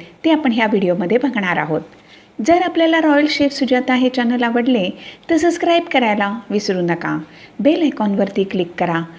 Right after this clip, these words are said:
लाईक करा, शेअर करा. कॉमेंट सेक्शनमध्ये आपले मत लिहायला विसरू नका. प्रत्येक महिन्यामध्ये दोन वेळा एकादशी व्रत असते.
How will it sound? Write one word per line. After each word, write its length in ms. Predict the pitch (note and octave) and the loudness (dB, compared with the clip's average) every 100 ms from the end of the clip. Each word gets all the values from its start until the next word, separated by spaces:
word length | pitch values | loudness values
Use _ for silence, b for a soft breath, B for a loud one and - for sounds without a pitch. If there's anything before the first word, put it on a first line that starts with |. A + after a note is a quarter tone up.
| B - | B -2
लाईक 200 | G#3+ B3+ - | 0 0 0
करा, 320 | A#3 G#3+ G#3+ G#3+ - | -2 0 -2 -8 -10
शेअर 280 | - G#3+ G3 | -2 0 0
करा. 300 | - E3+ D#3+ B B B | -2 -4 -6 B B B
कॉमेंट 280 | - F4 G4+ | 2 2 2
सेक्शनमध्ये 580 | - E4+ D4+ C4+ C4 A#3+ A3 | -2 0 4 4 4 2 0
आपले 240 | G3+ G#3 | -2 -2
मत 300 | G3 B3+ C4 | 0 0 0
लिहायला 340 | G#3 F3 F3 F#3+ - | -2 0 -2 -4 -6
विसरू 300 | G#3+ - F3+ | -4 -4 -2
नका. 280 | E3 D#3+ D3 F3 B B B B B - | -2 -2 -4 -8 B B B B B -2
प्रत्येक 340 | D#4 G4+ G#4+ | 0 0 2
महिन्यामध्ये 580 | F4 C#4 C#4+ C#4 C4 C4+ | 4 6 6 4 4 4
दोन 320 | B3+ G3+ B3 | 4 4 4
वेळा 260 | A3 G3 G#3 | 4 2 0
एकादशी 500 | G3 G3 F#3 F#3+ - | -2 -2 0 0 -2
व्रत 380 | G3+ E3+ E3+ - | 0 0 -2 -4
असते. 380 | F#3+ D#3+ D3+ | -4 -2 -2